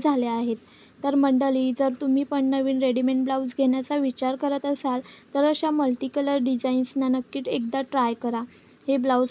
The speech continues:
फक्त सुंदरच नाहीत, तर फॅशनेबल आणि प्रत्येक प्रसंगांसाठी परफेक्ट आहेत. आमच्या फॅशन अँड स्टाईल चॅनलला सबस्क्राईब करा आणि नवीन डिझाईन्स, साडी कॉम्बिनेशन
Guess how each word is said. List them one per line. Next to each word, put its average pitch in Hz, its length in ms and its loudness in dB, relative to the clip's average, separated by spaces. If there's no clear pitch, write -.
फक्त 269 240 -4
सुंदरच 294 580 0
नाहीत, 285 320 0
तर 277 120 0
फॅशनेबल 262 680 0
आणि 262 160 0
प्रत्येक 262 440 -4
प्रसंगांसाठी 277 800 -2
परफेक्ट 240 580 -6
आहेत. 233 220 -4
आमच्या 294 260 0
फॅशन 311 460 0
अँड 311 140 -2
स्टाईल 269 380 0
चॅनलला 247 520 0
सबस्क्राईब 262 500 -2
करा 262 180 0
आणि 254 180 2
नवीन 262 400 2
डिझाईन्स, 254 520 0
साडी 302 220 4
कॉम्बिनेशन 302 720 -2